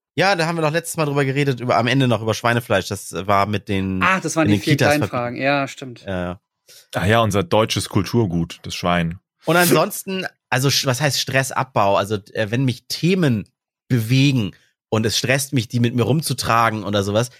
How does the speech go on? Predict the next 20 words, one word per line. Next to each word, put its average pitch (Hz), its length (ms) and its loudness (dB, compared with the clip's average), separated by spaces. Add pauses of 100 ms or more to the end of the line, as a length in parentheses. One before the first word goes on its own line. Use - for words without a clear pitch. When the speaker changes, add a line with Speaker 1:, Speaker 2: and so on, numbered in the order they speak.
(100)
Speaker 1:
dann, 104 180 0
es - 160 -2
klingt 143 160 2
jetzt 127 140 0
wirklich 139 220 2
sehr - 140 0
abgedroschen, 113 520 0
aber 98 180 -2
wir 101 80 -2
sagen 101 240 2
ja 104 80 2
auch 90 40 0
Spaß 104 360 -2
manchmal, 95 400 0
das 131 240 -2
hier, 110 100 0
was 95 160 -2
wir 131 80 2
hier 120 140 2
machen, 110 320 0